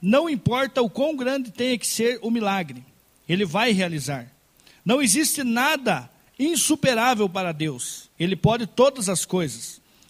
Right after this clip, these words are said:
Tudo que o Senhor desejou, Ele o fez nos céus e sobre a terra.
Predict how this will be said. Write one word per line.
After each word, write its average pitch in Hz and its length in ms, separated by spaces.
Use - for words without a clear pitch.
Tudo 349 220
que 311 100
o 262 40
Senhor 262 300
desejou, 214 760
Ele 214 200
o 214 60
fez 208 480
nos 147 120
céus 240 640
e 170 60
sobre 170 320
a 147 60
terra. 143 400